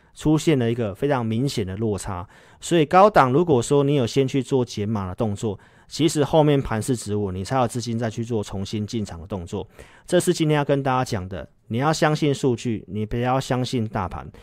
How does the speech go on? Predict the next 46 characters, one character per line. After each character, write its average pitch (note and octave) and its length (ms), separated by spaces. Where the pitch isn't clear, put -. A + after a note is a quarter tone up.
你 C3+ 120
如 G3+ 140
果 F#3+ 140
有 C3 120
先 E3 220
减 B2 200
码 A#2 160
的 F#2+ 100
话， A#2+ 220
之 C#3+ 200
后 C3+ 340
行 C#3+ 220
情 B2 200
如 B2+ 100
果 B2 180
开 B2 180
始 G2 300
回 A2+ 260
升 B2 240
的 A2+ 80
时 G#2+ 140
候， A#2+ 260
甚 F3+ 200
至 E3 140
有 C3+ 160
主 G#2+ 220
流 G#2 140
出 C3 200
来 G#2 80
的 F#2 60
时 G2 120
候， G#2+ 260
你 A2 120
才 C3+ 120
有 B2+ 120
资 B2 160
金 A#2+ 180
去 A#2 180
做 A2 200
一 G#2 40
个 G2+ 140
买 G2 240
股 G2+ 180
的 E2 80
动 G2 200
作。 F#2 200